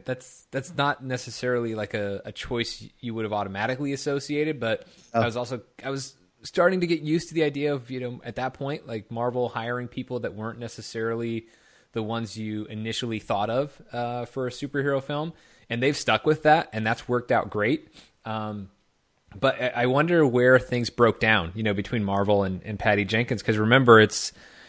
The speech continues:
Speaker 1: this is, uh, pre-twenty fifteen, so, like, this is still in, like, the era where Marvel Entertainment was, you know, where Marvel Studios still answered to Marvel Entertainment as opposed to just Walt Disney Studios. So I just kinda, I don't know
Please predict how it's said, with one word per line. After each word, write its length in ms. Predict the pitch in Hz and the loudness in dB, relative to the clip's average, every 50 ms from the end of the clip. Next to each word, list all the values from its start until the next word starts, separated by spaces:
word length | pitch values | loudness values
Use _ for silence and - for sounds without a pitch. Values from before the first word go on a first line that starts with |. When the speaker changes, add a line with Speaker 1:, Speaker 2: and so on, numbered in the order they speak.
| - - _ _ | -20 -20 _ _
Speaker 1:
this 320 | 123 123 135 135 131 - 143 | 4 4 4 4 4 4 4
is, 280 | 135 131 131 120 127 | 4 4 4 4 4
uh, 160 | 131 123 123 117 | 6 6 6 4
pre-twenty 520 | - - 151 143 135 - - 143 135 131 | 4 2 0 0 2 2 0 0 2 2
fifteen, 500 | 123 - 139 127 - - 156 180 175 151 | 2 2 2 2 2 2 2 2 2 2
so, 300 | 135 - 135 127 123 123 | 2 2 4 4 6 6
like, 180 | 120 120 113 - | 4 2 2 2
this 180 | 135 127 - | 0 -2 -2
is 100 | 135 127 | -4 -6
still 600 | - - - 139 135 135 131 131 127 127 127 127 - - _ _ _ _ _ _ - | -6 0 4 6 6 6 6 6 4 4 2 0 -6 -14 _ _ _ _ _ _ -10
in, 160 | 110 117 117 | -8 -6 -4
like, 200 | 117 117 110 - | -2 -4 -4 -6
the 100 | - - - | -8 -6 0
era 300 | 120 117 120 117 113 117 113 | 2 2 4 4 2 2 2
where 260 | 107 113 110 110 110 | 2 2 2 2 2
Marvel 420 | 101 104 104 113 110 107 113 110 | 0 2 2 2 4 4 2 2
Entertainment 720 | 107 104 104 98 - - 170 185 175 127 104 - - - - | 2 2 0 -2 2 4 4 4 6 4 2 -2 -4 -10 -4
was, 720 | 113 110 107 104 95 87 - - - - - 101 - - - 165 - | 0 0 2 2 0 -2 -6 -8 -10 -12 -14 -14 -14 -14 -14 -16 -12
you 180 | - 120 107 | -8 -8 -6
know, 240 | 98 95 92 98 98 - | -6 -4 -6 -6 -4 0
where 120 | 113 117 | 0 2
Marvel 300 | 107 117 123 135 135 127 | 4 8 8 8 8 6
Studios 400 | 123 - - 139 127 123 117 104 | 4 2 2 4 4 6 4 4
still 220 | - - 127 120 - - | 4 2 2 2 2 2
answered 340 | 110 113 110 - 120 104 - | -2 -2 -2 -2 -4 -4 -2
to 60 | 110 | 0
Marvel 280 | 104 104 104 101 104 101 | 2 4 4 4 2 0
Entertainment 480 | 92 92 - - 160 160 135 104 95 | -2 -4 -2 0 0 2 2 2 0
as 100 | 104 95 | -2 -4
opposed 320 | 98 - - 110 101 - - | -4 -4 -2 -2 -2 -2 -4
to 60 | 98 | -6
just 240 | 98 104 95 - - | -6 -6 -6 -4 -4
Walt 180 | 101 87 - | -4 -2 4
Disney 280 | - 190 202 165 139 110 | 6 6 6 6 4 0
Studios. 540 | - - 120 104 92 90 82 82 82 - - - - - - - - _ | 0 0 0 0 0 -2 -4 -6 -8 -10 -14 -20 -20 -20 -20 -20 -20 _
So 140 | - - 127 | -2 0 0
I 40 | 127 | 2
just 120 | 135 147 - | 0 0 0
kinda, 220 | - 156 135 113 | 0 0 0 2
I 80 | 98 117 | 2 2
don't 200 | 123 147 160 165 | 4 2 2 2
know 420 | 139 131 131 131 131 131 131 123 | 2 2 4 6 6 6 4 4